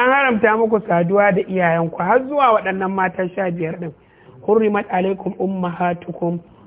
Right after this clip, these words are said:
wa banatukum wa akhawatukum wa ammatukum wa khalatukum wa banatul akhi wa banatul ukhti wa ummahatukum alla-, allati arda'anakum wa akhawatukum min ar-rida'a wa ummahatu nisa'ikum."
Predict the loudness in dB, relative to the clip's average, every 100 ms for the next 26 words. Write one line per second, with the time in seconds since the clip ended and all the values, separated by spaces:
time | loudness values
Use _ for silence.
0 | -4 2 4 4 2 2 0 -2 -6 -4
1 | 0 2 2 0 0 2 4 4 0 -4
2 | -4 -4 0 0 0 0 0 2 2 0
3 | -8 -6 -4 -6 -12 -20 -18 0 0 2
4 | 4 4 4 2 0 -2 -4 -2 2 2
5 | 2 2 2 0 0 -6 -2 -2 0 2
6 | 4 4 2 2 0 -4 -6 -6 -6 -8
7 | -8 -8 -14 -18 -18 -2 2 4 4 4
8 | 4 6 4 2 -2 -2 0 2 2 2
9 | 0 -8 -12 -2 2 2 0 0 2 2
10 | 2 0 -2 -2 -2 -2 -4 -8 -20 -10
11 | 2 4 4 4 4 4 4 2 2 0
12 | 0 2 2 2 2 2 2 4 4 2
13 | 0 2 0 2 0 0 -2 -2 -4 -4
14 | -2 -4 -6